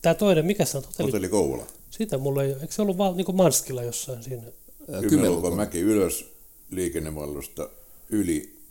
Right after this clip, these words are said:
Speaker 2: ja se ensimmäinen, missä on nykyään Heimosen kenkä, niin siinä on hotelli Kouvola.
Speaker 1: Niin.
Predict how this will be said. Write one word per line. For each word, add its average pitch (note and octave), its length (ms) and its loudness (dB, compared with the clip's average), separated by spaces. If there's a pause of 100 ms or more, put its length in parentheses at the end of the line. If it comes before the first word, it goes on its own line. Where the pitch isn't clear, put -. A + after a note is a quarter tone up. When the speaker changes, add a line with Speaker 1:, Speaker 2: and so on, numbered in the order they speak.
(280)
Speaker 2:
ja D#2+ 120 -4
se E2 180 -4
ensimmäinen, C#2+ 520 -6
missä C#2 220 -8
on D2 80 -8
nykyään D2+ 280 -6
Heimosen C#2+ 420 -2
kenkä, C#2 300 -8
niin B1 120 -10
siinä D2 220 -6
on B1+ 80 -8
hotelli C2+ 320 -10
Kouvola. C#2 420 -10
Speaker 1:
Niin. F#3 280 -6